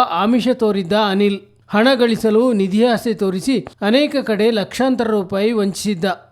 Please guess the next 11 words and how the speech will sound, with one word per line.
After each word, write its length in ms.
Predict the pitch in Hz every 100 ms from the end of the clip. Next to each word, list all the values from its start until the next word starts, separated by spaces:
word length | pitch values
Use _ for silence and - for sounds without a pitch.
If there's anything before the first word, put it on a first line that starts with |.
| _ _ _
ಹಾಗೆ 340 | 202 247 233 254 180
ಹಣದ 280 | 196 247 262 226
ಹಿಂದೆ 240 | 233 214
ಬಿದ್ದವನಿಗೆ 580 | 185 180 196 196 240 240 160 - 220
ಹೊಳೆದದ್ದೇ 600 | 233 294 254 208 180 226 254
ಕೊಲೆ. 220 | 202 196 202 - _ _ -
ಕಾನೂನು 420 | 220 285 311 285
ಪ್ರಕಾರ 380 | 214 220 220 214 247 208
ವಾರಿಸುದಾರರಿಲ್ಲದ 1080 | 190 240 254 277 226 208 208 202 196 190 214 226
ಉದ್ಯಮಿಯನ್ನು 580 | 180 220 220 208 196 208 226
ಕೊಲೆ 180 | 196 220